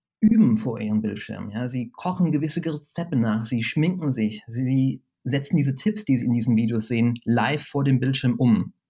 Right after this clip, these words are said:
ja, und schaffen sich somit auch kollektive Erlebnisse mit ihren Freunden. Was ich sagen will, ist, dass YouTube-Nutzer, die wollen nicht nur mit Inhalten gefüttert werden, sondern sie entscheiden sich bewusst für Inhalte, die sie sehen möchten, die sie eintauchen möchten.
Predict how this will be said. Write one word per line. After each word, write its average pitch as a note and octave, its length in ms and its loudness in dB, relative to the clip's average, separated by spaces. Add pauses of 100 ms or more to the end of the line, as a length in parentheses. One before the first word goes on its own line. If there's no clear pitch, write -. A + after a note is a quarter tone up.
(480)
ja, A2+ 160 -4
und B2+ 300 -2
schaffen C#3 280 0
sich C3+ 120 2
somit C#3 240 0
auch B2 160 -10
kollektive C#3+ 520 -2
Erlebnisse B2+ 500 -2
mit C3 240 2
ihren A2+ 220 0
Freunden. G#2 380 -2 (1160)
Was G#2 120 -2
ich G#2+ 140 0
sagen E3 280 4
will, A2 100 2
ist, C3+ 260 -4
dass A#2+ 220 -6 (340)
YouTube-Nutzer, E3+ 480 0
die C3 160 0
wollen D3 200 2
nicht D3 200 -2
nur C#3 60 4
mit C3+ 120 4
Inhalten C3+ 340 0
gefüttert - 440 -6
werden, A2 220 0
sondern A2+ 220 4
sie A2 120 2
entscheiden C3 520 -2
sich C3 160 -8
bewusst A#2+ 420 -4
für D#3 320 0
Inhalte, G2 380 -4
die A#2+ 220 -2
sie B2 100 0
sehen A2 340 2
möchten, G2 320 -2
die A2 80 -2
sie B2 160 -4
eintauchen A2 520 -4
möchten. - 360 -12